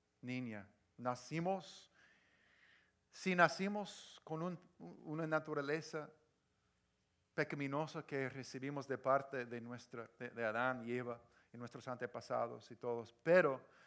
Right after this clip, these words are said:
Las presiones alrededor de nosotros, las experiencias están conformándonos y moldeándonos en ciertas maneras constantemente hasta que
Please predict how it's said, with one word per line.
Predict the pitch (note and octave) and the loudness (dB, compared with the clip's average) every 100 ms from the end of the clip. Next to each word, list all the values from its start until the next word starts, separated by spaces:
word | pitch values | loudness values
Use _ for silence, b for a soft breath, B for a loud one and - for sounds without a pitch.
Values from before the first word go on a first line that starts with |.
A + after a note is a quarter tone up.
| B B B B _ _ _ _ _ C3 | B B B B _ _ _ _ _ 4
Las | C#3 C3+ | 6 6
presiones | - D#3 - D#3+ E3 F3+ D#3 - | 0 -2 0 0 0 0 -4 -2
alrededor | C3+ C#3 D3+ D#3 D#3+ | 0 2 2 2 0
de | C#3+ | -2
nosotros, | C3 - D3+ D#3 D#3 D3 | -6 -4 -4 -4 -8 -10
las | B2 | -14
experiencias | - - C3 C3+ C#3+ D3+ C3+ | -10 -6 -2 -2 -4 -8 -10
están | - C3+ C3 | -6 -6 -6
conformándonos | C#3 A#2 B2 A2+ C#3+ D#3 D#3+ D3+ C#3 | -10 -10 -8 -2 0 0 -4 -6 -8
y | |
moldeándonos | B2+ C3 B2 C3+ D3+ D3 - | -4 0 2 2 0 -6 -10
en | A#2+ | -12
ciertas | - C3 C#3 C3+ | -10 -10 -10 -12
maneras | C3 C3+ C3+ - | -6 -4 -4 -6
constantemente | D3 B2+ - D3+ E3+ E3+ C#3+ D3+ E3+ D3 B2 | -10 -8 -2 0 0 -2 0 0 -2 -2 -2
hasta | A#2+ - - | -2 -4 -8
que | C3 B2 | -4 -4